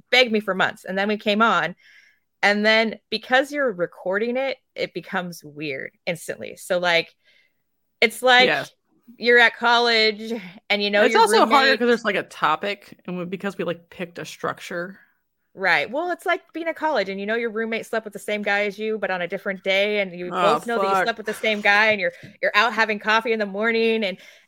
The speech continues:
Speaker 1: and there's just the elephant in the room and nobody wants to talk about it. Like, that's how it felt. So we were just trying to figure out our space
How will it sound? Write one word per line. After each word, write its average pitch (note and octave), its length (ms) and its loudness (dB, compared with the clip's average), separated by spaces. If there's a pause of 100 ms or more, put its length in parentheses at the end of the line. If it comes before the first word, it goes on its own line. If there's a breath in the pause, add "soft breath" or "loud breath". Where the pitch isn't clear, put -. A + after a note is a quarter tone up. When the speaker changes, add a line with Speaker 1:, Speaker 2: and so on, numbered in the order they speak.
Speaker 1:
and A3 100 -2
there's G#3+ 220 -2
just C4+ 200 -8
the G#3 160 0
elephant B3 380 0
in G3+ 80 -12
the A3+ 80 -2
room B3 400 0
and G#3+ 80 -6
nobody A#3+ 220 -2
wants A#3+ 220 -2
to - 40 -20
talk B3 200 2
about C4 160 0
it. C4 100 -4
Like, A3+ 140 -4
that's C4+ 180 0
how A#3+ 140 2
it F#3 60 -10
felt. - 300 -6
So G#3+ 100 -8
we B3 120 -6
were C#4+ 80 -4
just D#4 160 -10
trying C4+ 160 0
to A3 80 -4
figure G#3+ 320 0
out A3 340 2
our E3+ 140 -4
space - 600 -8